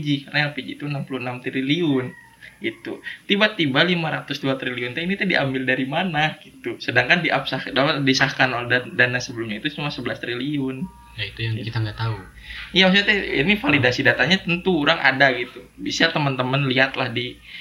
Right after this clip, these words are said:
Speaker 1: YouTube Catatan Demokrasi dan juga di non, eh, di H S Kreatif gitu untuk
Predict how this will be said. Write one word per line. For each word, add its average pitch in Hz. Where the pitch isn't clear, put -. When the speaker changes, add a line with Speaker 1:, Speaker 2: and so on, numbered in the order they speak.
Speaker 1:
YouTube 127
Catatan 123
Demokrasi 120
dan 127
juga 127
di 120
non, 160
eh, 123
di 127
H 123
S 120
Kreatif 139
gitu 120
untuk 117